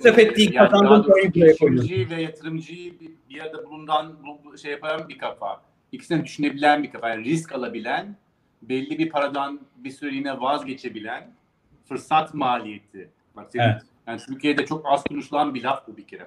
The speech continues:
Speaker 2: Fırsat maliyeti nedir? Opportunity cost.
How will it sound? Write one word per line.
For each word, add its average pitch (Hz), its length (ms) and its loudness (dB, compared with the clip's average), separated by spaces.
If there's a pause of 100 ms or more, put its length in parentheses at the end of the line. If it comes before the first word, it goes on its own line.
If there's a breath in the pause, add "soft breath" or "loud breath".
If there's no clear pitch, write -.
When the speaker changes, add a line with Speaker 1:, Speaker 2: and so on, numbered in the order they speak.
Speaker 2:
Fırsat 110 420 -10
maliyeti 104 480 -10
nedir? 101 240 -14 (720)
Opportunity 113 560 -8
cost. 101 320 -12